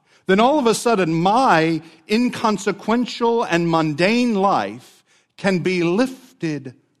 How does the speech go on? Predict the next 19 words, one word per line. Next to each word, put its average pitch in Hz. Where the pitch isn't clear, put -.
up -
and 170
made 208
sense -
of. 98
God's 139
story, 175
because 139
he's 143
revealed 156
it -
to 151
us, -
actually 180
connects 175
to 175
our 165
lives. 156
Specifically, 160